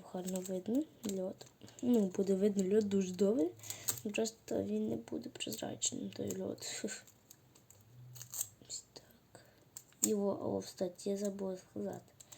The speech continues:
що ось у нас, м, то ця, ця лінія довга, то нам треба, м,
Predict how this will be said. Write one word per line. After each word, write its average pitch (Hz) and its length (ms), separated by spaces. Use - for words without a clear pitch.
що 202 260
ось 202 180
у - 100
нас, 185 240
м, 190 160
то 196 180
ця, - 200
ця 196 160
лінія 226 380
довга, 196 440
то - 180
нам 196 140
треба, 190 460
м, 190 140